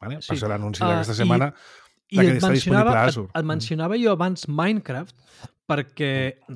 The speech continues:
Speaker 2: realment, o sigui, van comprar Minecraft i tothom va dir, «Ai, què passarà?», ho han mantingut multiplataforma, ho han
Speaker 1: Mm.
Speaker 2: mantingut multiplataforma. Les extensions i les coses que hi han per educació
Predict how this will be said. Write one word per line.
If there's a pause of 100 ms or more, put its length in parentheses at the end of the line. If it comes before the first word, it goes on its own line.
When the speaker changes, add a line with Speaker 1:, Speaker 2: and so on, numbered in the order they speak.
Speaker 2:
realment,
o
sigui, (160)
van
comprar
Minecraft (440)
i
tothom
va
dir,
«Ai,
què
passarà?»,
ho
han
mantingut
multiplataforma, (680)
ho
han
Speaker 1:
Mm.
Speaker 2:
mantingut
multiplataforma. (300)
Les
extensions
i
les
coses
que
hi
han (380)
per
educació